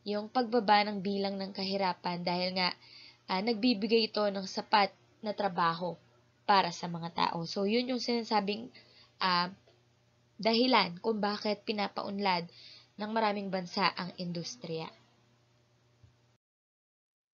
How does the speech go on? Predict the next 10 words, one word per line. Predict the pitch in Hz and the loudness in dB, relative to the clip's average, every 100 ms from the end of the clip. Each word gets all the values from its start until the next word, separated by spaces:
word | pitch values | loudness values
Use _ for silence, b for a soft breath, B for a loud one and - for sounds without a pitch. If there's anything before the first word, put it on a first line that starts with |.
| _ _ _ _ _ _ _ _ - | _ _ _ _ _ _ _ _ -20
So, | - 170 - | -12 -8 -4
ang | - 180 175 175 175 - _ _ _ _ _ - | 0 2 0 -4 -8 -14 _ _ _ _ _ -14
sektor | - 196 - - 233 277 | -4 -4 -4 0 2 2
ng | 269 254 233 | 0 -4 -4
industriya | 220 208 - 202 196 | -6 -6 -6 0 0
ay | - 185 | 2 -2
mayroong | 185 185 185 190 180 175 | -2 -2 -2 0 -2 -4
iba't | - 165 170 - | -6 -8 -8 -10
ibang | 175 165 165 226 - B B B - | -8 -6 -6 -10 -14 B B B -6
gawain. | 185 190 170 160 - 151 | 2 2 4 -2 -4 -12